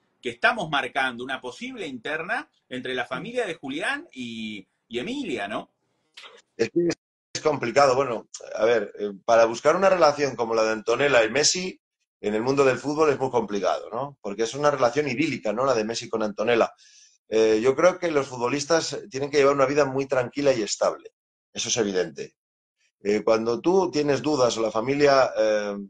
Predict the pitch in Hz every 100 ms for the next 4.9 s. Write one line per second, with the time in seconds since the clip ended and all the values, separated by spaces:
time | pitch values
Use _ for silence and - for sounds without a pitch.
0 | - 110 - 110 113 139 131 - _ _
1 | _ - - 107 123 143 139 139 131 127
2 | 127 135 117 110 131 135 - 135 120 113
3 | 104 107 123 131 127 - 113 127 135 147
4 | 139 - _ 107 104 101 98 95